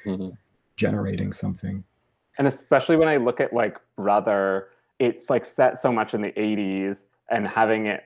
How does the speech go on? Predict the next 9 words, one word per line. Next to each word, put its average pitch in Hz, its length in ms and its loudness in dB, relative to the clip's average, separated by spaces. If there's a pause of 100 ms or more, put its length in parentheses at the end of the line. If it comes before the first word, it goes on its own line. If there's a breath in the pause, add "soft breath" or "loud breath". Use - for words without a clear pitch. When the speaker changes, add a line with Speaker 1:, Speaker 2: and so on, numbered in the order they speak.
Speaker 1:
like, 113 300 -2
working 120 340 2
on 101 120 2
it - 160 -4
for 113 100 0
ten 104 340 -4
years, 101 540 2 (160)
there's 107 240 2
another 101 720 2